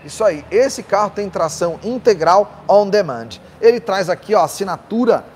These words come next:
igual a da Ranger Storm no seu painel dianteiro,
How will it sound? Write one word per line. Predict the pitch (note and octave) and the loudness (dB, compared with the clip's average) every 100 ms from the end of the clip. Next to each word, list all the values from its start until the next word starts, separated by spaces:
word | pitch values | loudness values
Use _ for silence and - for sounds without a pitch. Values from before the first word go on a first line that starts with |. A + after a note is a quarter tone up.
| - | -12
igual | D3+ G3 A#3 | 0 4 4
a | |
da | A3 D#3+ | 2 0
Ranger | E3+ G#3+ E3+ | -4 -6 -6
Storm | D#3 - D3+ E3+ F#3+ - - - - - - | -8 -10 -2 -2 -2 -10 -20 -20 -20 -18 -10
no | D3+ F#3 F#3 D#3 | -4 -2 -2 -4
seu | - F3+ F#3 E3+ C3+ - - | -4 -2 0 0 -4 -12 -10
painel | - F3 D#3+ G#3 | 0 0 2 0
dianteiro, | G3+ F3+ D3 D3+ F#3+ G3+ | 0 -4 -6 -4 -2 -2